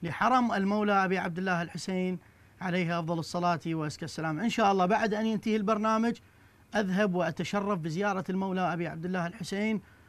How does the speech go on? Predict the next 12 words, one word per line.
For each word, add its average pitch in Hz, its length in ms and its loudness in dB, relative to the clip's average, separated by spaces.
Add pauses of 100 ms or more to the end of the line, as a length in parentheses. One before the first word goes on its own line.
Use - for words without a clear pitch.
(120)
وأقرأ 240 600 2
أسماء 202 320 2
المتصلين 196 680 0 (140)
اللي 165 120 0
راح 185 160 2
يتصلون 196 440 -4
إن 190 60 0
شاء 170 200 0
الله 185 120 0
في 180 160 -2
هذه 185 240 2
الحلقة 220 500 0